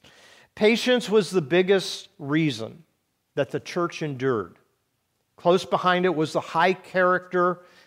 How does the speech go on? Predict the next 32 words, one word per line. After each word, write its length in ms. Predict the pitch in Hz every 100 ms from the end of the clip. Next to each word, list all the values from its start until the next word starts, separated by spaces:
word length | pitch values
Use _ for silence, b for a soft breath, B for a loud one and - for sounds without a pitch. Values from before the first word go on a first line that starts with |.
| b
of 160 | 160 143
the 160 | 151
individuals 960 | 156 156 143 160 127 160 151 151 131 - -
and 180 | 143
the 100 | 143
invisible 600 | 135 127 156 180 175 175
power 540 | 165 - 151 156 156 147
of 100 | 127
God 320 | 131 131 131
working 480 | 123 139 143 151 139
in 80 | 131
the 80 |
hearts 400 | 120 - 135 -
of 80 | 123
those 240 | 117 113 -
people. 540 | 127 113 - 104 - _ _ _ _ _ _ b b b
So 460 | - 240 214 214 -
what 280 | 170 180 240
is 220 | 240 208
it 180 | 185 -
that 200 | 170 -
they 120 | 170
waited 480 | 151 156 175 147 113
on? 340 | 104 98 98 110 _ _ _
Well, 100 | 131
sometimes 540 | - 170 170 160 156
they 100 | 151
had 220 | 139 147 143
to 60 |
wait 340 | 139 147 156 -
for 460 | - 160 151 156 160
equality. 800 | 165 - 165 151 143 113 107